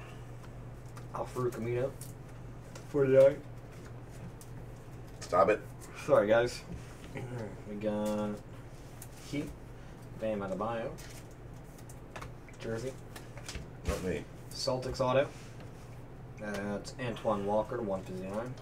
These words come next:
Speaker 2: I don't remember anything when I was in a coma.
Speaker 1: Yeah, that'd be my luck, too. Like,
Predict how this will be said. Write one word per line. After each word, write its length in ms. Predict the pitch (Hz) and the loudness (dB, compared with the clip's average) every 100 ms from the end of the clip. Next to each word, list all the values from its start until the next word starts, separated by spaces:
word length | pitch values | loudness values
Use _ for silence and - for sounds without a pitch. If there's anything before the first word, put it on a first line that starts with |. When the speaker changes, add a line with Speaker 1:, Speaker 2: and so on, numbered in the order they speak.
| - - - - - | -10 -12 -12 -12 -10
Speaker 2:
I 60 | - | -4
don't 140 | - - | -2 0
remember 260 | 92 82 | 0 0
anything 340 | 85 73 71 67 | -2 -4 -4 -4
when 80 | 69 | -2
I 40 | |
was 100 | 67 | -4
in 60 | 62 | -4
a 40 | 64 | -6
coma. 120 | 71 65 - - - - - - - - - - | -6 -6 -8 -10 -12 -12 -10 -10 -10 -10 -12 -10
Speaker 1:
Yeah, 80 | 87 | -8
that'd 160 | 82 104 | 0 2
be 80 | 101 | 2
my 220 | 92 92 | 2 0
luck, 220 | 85 87 - | 0 0 0
too. 180 | - 90 87 - - | 0 -4 -6 -10 -6
Like, 120 | 90 | -6